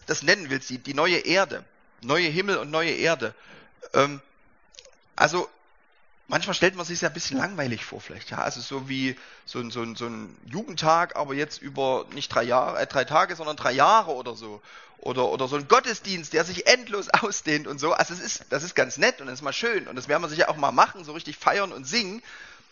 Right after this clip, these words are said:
Aber wenn ich Offenbarung lese, dann merke ich, dass, das ist ja noch viel mehr. Das ist ja wirklich wieder eine, eine neue Schöpfung, eine neue Welt, wo es wieder ganz viel zu tun gibt auch.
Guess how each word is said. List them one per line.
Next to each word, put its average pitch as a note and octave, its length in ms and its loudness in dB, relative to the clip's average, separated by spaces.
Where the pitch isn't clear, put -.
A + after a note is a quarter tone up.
Aber E3+ 260 4
wenn G3 140 0
ich F#3 240 -6
Offenbarung F3 520 2
lese, G3+ 340 -2
dann D#3+ 160 0
merke G#3+ 220 0
ich, - 80 -10
dass, - 240 -2
das D3+ 160 4
ist A#3 120 -6
ja G#3+ 80 6
noch G3+ 120 -4
viel E3+ 180 -2
mehr. G#3+ 240 2
Das D#3 160 -6
ist A3+ 100 -8
ja G#3+ 120 2
wirklich A3+ 260 -6
wieder G#3+ 160 -4
eine, F#3+ 240 0
eine E3+ 120 -2
neue G3 400 0
Schöpfung, F#3+ 600 -2
eine D3 120 0
neue G3 400 2
Welt, A#3 340 6
wo F3 40 -8
es F#3+ 100 -8
wieder A3 160 -2
ganz C4+ 300 4
viel C4+ 220 -6
zu - 140 -8
tun D4 340 -2
gibt A3 300 0
auch. C3+ 240 2